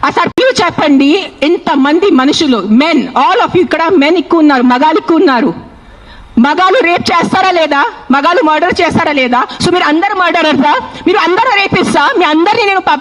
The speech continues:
పెట్టాలా జో-, జ-, జైల్లో? చెప్పండి, మీ అందరినీ చంపేయాలా?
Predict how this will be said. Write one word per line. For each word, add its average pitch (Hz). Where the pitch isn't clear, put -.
పెట్టాలా 320
జో-, 254
జ-, 269
జైల్లో? 311
చెప్పండి, 294
మీ 359
అందరినీ 370
చంపేయాలా? 330